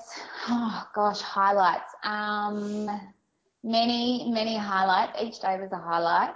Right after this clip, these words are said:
Um, probably one of the biggest things I found was going to the Children's Westmead Hospital, um, was probably one of the main highlights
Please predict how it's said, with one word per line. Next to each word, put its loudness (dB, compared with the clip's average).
Um, -4
probably 0
one -2
of -8
the -4
biggest -2
things -10
I 2
found -4
was 2
going 0
to -8
the 0
Children's -10
Westmead -6
Hospital, -2
um, -4
was 4
probably -2
one -2
of -4
the -2
main 2
highlights 0